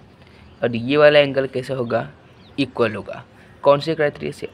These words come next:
Alternate angle है, ये दोनों कैसे हैं, Alternate angle है, तो ये angle और ये angle कैसे होंगे, Equal होगा। तो यहाँ पे हम लिखेंगे angle ए बी डी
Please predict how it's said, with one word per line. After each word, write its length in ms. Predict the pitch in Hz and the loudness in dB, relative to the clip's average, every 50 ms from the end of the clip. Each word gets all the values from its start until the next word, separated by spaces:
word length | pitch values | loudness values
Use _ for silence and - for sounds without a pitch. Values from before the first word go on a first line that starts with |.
| - 147 | 0 2
Alternate 600 | 156 165 165 160 175 165 165 160 156 151 147 - | 2 2 4 4 4 4 4 4 0 -4 -4 -4
angle 360 | 131 131 123 123 110 113 120 | -6 -6 -4 -4 -4 -4 -4
है, 100 | 117 117 | -6 -6
ये 120 | 117 123 131 | -6 -6 -4
दोनों 200 | 143 147 151 151 | -2 -2 -2 -2
कैसे 320 | 147 147 143 147 - 151 151 | 0 -2 -2 -2 -2 -4 -6
हैं, 120 | 156 - - | -6 -6 -4
Alternate 540 | 131 139 143 139 151 156 160 156 156 156 - | -2 -2 0 0 0 0 0 0 -4 -4 -4
angle 280 | 135 143 143 139 147 143 | -6 -6 -2 -2 -2 -2
है, 80 | 143 135 | -2 -4
तो 120 | - 131 | -6 -6
ये 260 | 123 120 117 120 135 143 | -8 -6 -4 -4 -4 -4
angle 460 | - 135 139 143 143 147 147 151 151 - - - - - _ - - - - - - - - - - 123 | -4 -6 -8 -6 -2 -2 -2 -2 -4 -10 -18 -20 -20 -20 _ -20 -20 -20 -20 -20 -20 -20 -20 -12 -6 -6
और 160 | 120 120 120 | -6 -6 -6
ये 280 | 156 117 127 143 147 139 | -6 -4 -2 0 0 0
angle 280 | 123 120 120 123 123 | 0 -2 -2 -4 -4
कैसे 280 | 123 - 117 120 - 123 | -4 -6 -8 -8 -6 -8
होंगे, 280 | 120 117 113 131 139 131 - | -8 -6 -4 -6 -6 -6 -6
Equal 320 | 139 127 - 127 123 110 104 | -10 -6 0 0 0 0 0
होगा। 200 | 104 - - - | -6 -10 -12 -8
तो 100 | - 120 | -6 -6
यहाँ 140 | 127 131 | -4 -4
पे 100 | 127 143 | -4 -4
हम 100 | 135 131 | -4 -4
लिखेंगे 460 | 120 120 123 135 127 120 113 123 127 127 - - - - - - - - - - - - - - - - - - - - - - - - - - - - - - - - - - - | -4 -4 -2 -4 -4 -4 -4 -6 -8 -8 -12 -20 -20 -20 -20 -20 -20 -20 -20 -20 -20 -20 -20 -20 -20 -20 -20 -20 -20 -20 -20 -20 -20 -20 -20 -20 -20 -20 -20 -20 -20 -20 -8 -2 -2
angle 420 | 156 165 165 156 143 135 131 135 139 135 - - - - - - - - - - - - - - - - - - - - - - - - - - - - - - - - - - - - - - - - - - - | 0 0 2 2 2 2 2 -2 -8 -10 -18 -20 -20 -20 -20 -20 -20 -20 -20 -20 -20 -20 -20 -20 -20 -20 -20 -20 -20 -20 -20 -20 -20 -20 -20 -20 -20 -20 -20 -20 -20 -20 -20 -20 -20 -20 -20 -20 -20 -20 -20 -10 -4
ए 220 | 135 160 180 190 190 | 0 0 2 2 0
बी 280 | 165 151 151 147 143 | -2 -4 -6 -6 -4
डी 280 | 135 131 127 123 123 | -2 -2 -2 -2 -2